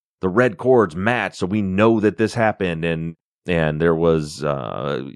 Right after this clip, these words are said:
the, the marriage was in trouble, and there was marriage counseling happened, these things, like, I don't understand why she's done that, why she's con-, why she has continued to go on and try to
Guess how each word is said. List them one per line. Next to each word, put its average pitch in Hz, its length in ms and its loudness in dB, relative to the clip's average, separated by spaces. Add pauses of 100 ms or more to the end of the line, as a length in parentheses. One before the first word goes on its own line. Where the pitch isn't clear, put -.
(140)
the, 76 140 -8
the 76 220 -4
marriage 123 380 4
was 104 120 0
in 98 100 0
trouble, 92 340 0
and 87 80 -2
there 87 80 -2
was 90 140 -2
marriage 120 320 0
counseling 90 380 -2
happened, 82 320 -4
these 90 160 -6
things, 90 320 -6
like, 82 140 -4 (520)
I 110 100 -2
don't 120 160 4
understand 101 460 0
why 87 560 2 (920)
she's 90 240 -6
done 87 260 2
that, 67 180 -12
why 92 160 2
she's 92 180 -6
con-, 95 180 -6
why 95 180 2
she 98 120 -6
has 90 100 -4
continued 98 480 -6
to 87 60 -12
go 82 200 0
on 85 200 0
and 80 120 -8
try 90 240 0
to 82 340 -4